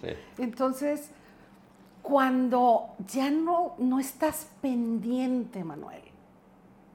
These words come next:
Speaker 2: es un gasto de energía estar pendiente todo el tiempo.
Speaker 1: Sí, porque el
Speaker 2: ¿Cómo
Speaker 1: ego está
Speaker 2: me
Speaker 1: ahí
Speaker 2: veo?
Speaker 1: atravesado.
Speaker 2: ¿Cómo me veo? Eh, eh, quedé bien, eh, me peiné con limón en la mañana para venir al sillón de Manuel,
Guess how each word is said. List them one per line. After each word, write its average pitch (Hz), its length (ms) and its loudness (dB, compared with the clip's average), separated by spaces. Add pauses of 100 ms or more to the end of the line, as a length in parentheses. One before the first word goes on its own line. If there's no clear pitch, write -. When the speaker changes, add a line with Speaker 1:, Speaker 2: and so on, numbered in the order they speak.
(200)
Speaker 2:
es 214 180 -6
un 269 220 -2
gasto 262 400 -6
de 233 80 -8
energía 214 380 -8
estar 233 340 -8
pendiente 233 640 -4
todo 202 180 -12
el 196 140 -10
tiempo. 196 360 -12
Speaker 1:
Sí, - 100 -6
porque 92 240 -4
el 87 60 -2
Speaker 2:
¿Cómo 87 120 4
Speaker 1:
ego - 100 4
está - 180 2
Speaker 2:
me 277 40 6
Speaker 1:
ahí - 60 2
Speaker 2:
veo? - 100 6
Speaker 1:
atravesado. 82 720 -2
Speaker 2:
¿Cómo 247 300 -4
me 262 160 -4
veo? 226 400 -6 (300)
Eh, 208 240 -6
eh, 208 100 -6
quedé 220 300 -8
bien, 262 420 -2
eh, 214 140 -8
me 208 180 -6
peiné 208 300 -8
con 254 160 -6
limón 214 260 -6
en 240 80 -6
la 233 60 -6
mañana 202 280 -6
para 214 140 -8
venir 196 160 -6
al 220 80 -8
sillón 202 240 -10
de 226 60 -10
Manuel, 208 360 -8